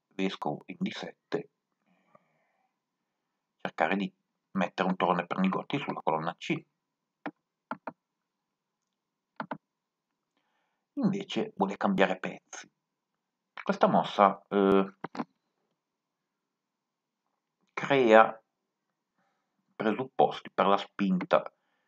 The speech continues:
in F tre. Eh, qui potete rischiare di perdere un tempo. Bianco ha sempre un leggero vantaggio, però il nero non corre mai pericolo.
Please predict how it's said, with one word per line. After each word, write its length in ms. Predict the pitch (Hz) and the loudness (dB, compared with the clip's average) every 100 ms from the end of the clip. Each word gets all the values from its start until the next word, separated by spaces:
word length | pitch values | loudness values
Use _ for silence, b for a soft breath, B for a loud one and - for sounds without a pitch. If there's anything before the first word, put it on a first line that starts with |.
| - - | -20 -14
in 140 | - 120 | -4 2
F 340 | 98 - 104 | 2 2 -14
tre. 220 | - - - _ _ _ _ _ _ _ _ _ _ _ _ _ - | -10 -10 -12 _ _ _ _ _ _ _ _ _ _ _ _ _ -10
Eh, 320 | 123 113 104 | -8 -6 -8
qui 140 | - 110 _ | -6 -8 _
potete 480 | - 101 101 - 92 | -6 -4 -6 -6 -6
rischiare 340 | 92 - 107 92 | -6 -2 0 0
di 100 | 92 | 2
perdere 380 | 98 101 120 | 2 4 2
un 160 | 143 127 | 0 -2
tempo. 460 | 85 80 80 _ - _ _ _ _ _ _ _ _ _ _ _ _ _ _ _ _ - _ _ _ _ _ _ _ _ _ _ _ _ _ _ _ _ _ _ _ _ _ _ _ _ _ _ _ _ _ _ | -4 -4 -12 _ -20 _ _ _ _ _ _ _ _ _ _ _ _ _ _ _ _ -20 _ _ _ _ _ _ _ _ _ _ _ _ _ _ _ _ _ _ _ _ _ _ _ _ _ _ _ _ _ _
Bianco 400 | _ 98 117 107 | _ 0 2 2
ha 20 | - | -4
sempre 260 | 104 98 | -2 2
un 60 | 98 | 2
leggero 260 | 95 101 | 4 4
vantaggio, 580 | 98 123 - 85 78 - _ _ _ _ _ _ _ _ | 6 4 2 2 2 -6 _ _ _ _ _ _ _ _
però 200 | - 180 | -4 0
il 60 | 92 | 2
nero 180 | 92 92 | 2 0
non 120 | 117 | -2
corre 220 | - 123 | 0 2
mai 160 | 95 92 | 0 -2
pericolo. 500 | 87 90 - _ | -8 -10 -16 _